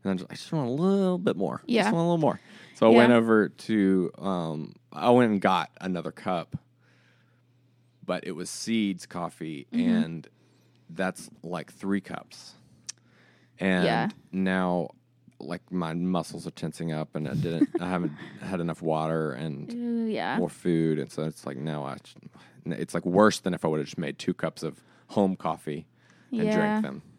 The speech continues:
Speaker 2: Mm, oh well.
Speaker 1: So,
Speaker 2: Whatever.
Speaker 1: yeah, I'm dehydrated and overcaffeinated too.
Speaker 2: Yeah, it happens.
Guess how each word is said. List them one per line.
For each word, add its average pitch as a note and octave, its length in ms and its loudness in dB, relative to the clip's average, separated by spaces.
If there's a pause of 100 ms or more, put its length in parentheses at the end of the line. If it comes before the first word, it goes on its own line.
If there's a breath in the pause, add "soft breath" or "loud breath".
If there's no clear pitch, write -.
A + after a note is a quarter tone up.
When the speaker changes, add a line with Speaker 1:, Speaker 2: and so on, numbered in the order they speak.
(140)
Speaker 2:
Mm, C4 240 2 (180)
oh G#3+ 100 -2
well. F#3 220 -2 (840 loud breath)
Speaker 1:
So, - 160 -8
Speaker 2:
Whatever. - 300 -2
Speaker 1:
yeah, - 180 -14
I'm E2+ 80 -2
dehydrated D#2+ 560 -6
and D2+ 80 -6
overcaffeinated C2 680 -12
too. - 120 -14 (680 loud breath)
Speaker 2:
Yeah, G#3 240 4
it A#3 40 4
happens. - 480 0